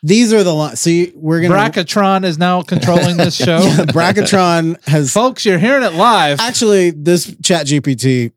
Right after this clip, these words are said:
Speaker 1: wrote these,
Speaker 2: Oh,
Speaker 1: uh,
Speaker 2: jeez.
Speaker 1: these ideas. So what we're doing is we're, we have forty-eight combinations.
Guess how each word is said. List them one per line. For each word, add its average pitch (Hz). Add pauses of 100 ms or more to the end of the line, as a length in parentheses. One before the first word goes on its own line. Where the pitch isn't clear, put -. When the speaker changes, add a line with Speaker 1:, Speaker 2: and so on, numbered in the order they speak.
(400)
Speaker 1:
wrote 147
these, 127
Speaker 2:
Oh, 113
Speaker 1:
uh, 113
Speaker 2:
jeez. -
Speaker 1:
these 131 (580)
ideas. 131
So 123
what 143
we're 156
doing 160
is 127
we're, 135
we 147
have 135
forty-eight 170
combinations. 127